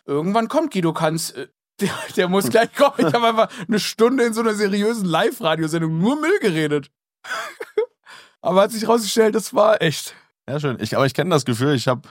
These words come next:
Speaker 2: guck mal, die ersten gehen schon. Leise sein mit der Tür, ne? Wie angesprochen. Warte, das, komm, das kontrollieren wir jetzt mal, wie leise die sind.
Speaker 1: Glaubst du, die müssen Pippi oder die hassen uns?
Speaker 2: Beides okay.
Speaker 1: Gottschalk-Feinde.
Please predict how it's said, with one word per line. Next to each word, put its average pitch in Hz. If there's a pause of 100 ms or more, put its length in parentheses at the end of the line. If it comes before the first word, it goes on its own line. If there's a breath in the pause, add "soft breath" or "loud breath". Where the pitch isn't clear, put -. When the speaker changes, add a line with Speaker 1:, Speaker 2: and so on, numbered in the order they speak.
(140)
Speaker 2:
guck -
mal, 110
die 104
ersten 113
gehen 117
schon. 151
Leise 143
sein 147
mit 147
der 147
Tür, 165
ne? 151
Wie 139
angesprochen. 143 (420)
Warte, 113
das, 104
komm, 117
das -
kontrollieren 113
wir 101
jetzt 98
mal, 98
wie 101
leise 98
die 98
sind. 101 (500)
Speaker 1:
Glaubst 139
du, 147
die 135
müssen 131
Pippi 233
oder 180
die 135
hassen -
uns? 92 (200)
Speaker 2:
Beides 92
okay. 90 (120)
Speaker 1:
Gottschalk-Feinde. 101